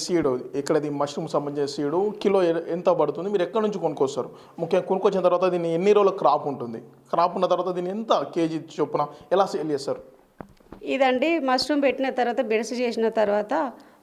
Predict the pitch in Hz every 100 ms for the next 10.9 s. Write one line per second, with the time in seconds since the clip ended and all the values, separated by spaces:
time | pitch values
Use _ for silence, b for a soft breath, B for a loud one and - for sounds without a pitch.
0 | 269 226 - 226 220 214 220 226 220 220
1 | 233 208 208 214 202 208 311 277 233 240
2 | 254 233 240 269 359 - - 233 285 254
3 | 247 269 233 240 254 294 302 - 254 247
4 | 240 262 247 254 247 226 240 247 233 247
5 | 233 226 262 311 214 226 226 254 233 233
6 | 240 247 226 208 226 214 202 190 196 226
7 | 202 202 214 208 208 190 269 B B B
8 | 220 220 220 220 220 220 220 220 233 226
9 | 214 202 208 214 214 220 220 214 254 254
10 | 226 208 214 214 220 208 214 208 233